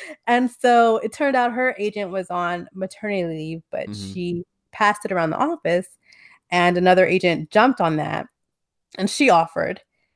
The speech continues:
Speaker 1: And
Speaker 2: Oh.
Speaker 1: then another, um, a-, and then I told the agent that had the R and R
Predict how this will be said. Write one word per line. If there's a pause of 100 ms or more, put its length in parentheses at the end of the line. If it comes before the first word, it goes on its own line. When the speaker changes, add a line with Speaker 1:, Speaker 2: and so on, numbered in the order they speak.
(120)
Speaker 1:
And
Speaker 2:
Oh.
Speaker 1:
then
another, (240)
um, (580)
a-, (140)
and
then
I
told
the
agent (560)
that
had
the (200)
R
and
R